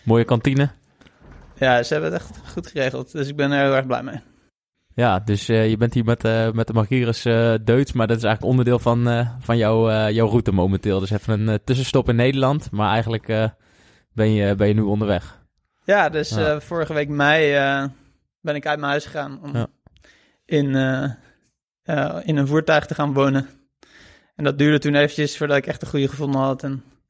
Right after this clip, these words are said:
Speaker 2: want degene, het voertuig waar ik, wat ik op oog had, eh, dat, die, eh, die ging niet meer door. Dus toen, eh, had ik opeens alleen nog maar een tentje en mijn hond.
Speaker 1: Ah, ja. <laughs>
Speaker 2: <laughs> Dus toen, eh, ben ik maar gewoon begonnen. Dus ben ik in het bos gaan staan en dan,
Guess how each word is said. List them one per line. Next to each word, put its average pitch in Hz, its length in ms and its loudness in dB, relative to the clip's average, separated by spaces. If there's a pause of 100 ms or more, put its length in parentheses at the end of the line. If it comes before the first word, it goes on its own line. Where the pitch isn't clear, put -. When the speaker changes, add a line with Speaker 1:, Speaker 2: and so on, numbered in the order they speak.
(440)
Speaker 2:
want 139 200 -4 (440)
degene, 147 640 0 (100)
het 160 120 -6
voertuig 147 340 2
waar 143 220 0
ik, 160 60 -10
wat 156 140 -2
ik 147 100 -2
op 165 160 -4
oog 151 180 2
had, 143 260 0
eh, 147 240 2
dat, 147 260 -2
die, 147 460 0
eh, 139 140 0 (120)
die 170 120 -6
ging 151 180 0
niet 143 100 4
meer 135 80 2
door. 139 340 2
Dus 151 220 -10
toen, 143 220 -2
eh, 135 60 2
had 139 120 0
ik 139 100 -6
opeens 143 260 0
alleen 143 120 4
nog 139 80 0
maar 143 100 0
een 139 60 -4
tentje 151 360 0
en 143 80 -2
mijn 143 140 -2
hond. 185 240 -4 (560)
Speaker 1:
Ah, 117 160 0
ja. - 80 -8 (340)
<laughs> 139 540 0
Speaker 2:
<laughs> 139 500 -4
Dus 143 160 -6
toen, 135 240 2
eh, 127 200 4
ben 127 120 2
ik 139 40 2
maar 143 180 2
gewoon 147 160 2
begonnen. 127 460 2
Dus 127 140 0
ben 127 100 2
ik 123 80 0
in 135 60 0
het 131 100 -2
bos 143 140 2
gaan 139 120 -2
staan 117 440 -2
en 123 140 -6
dan, 113 240 -4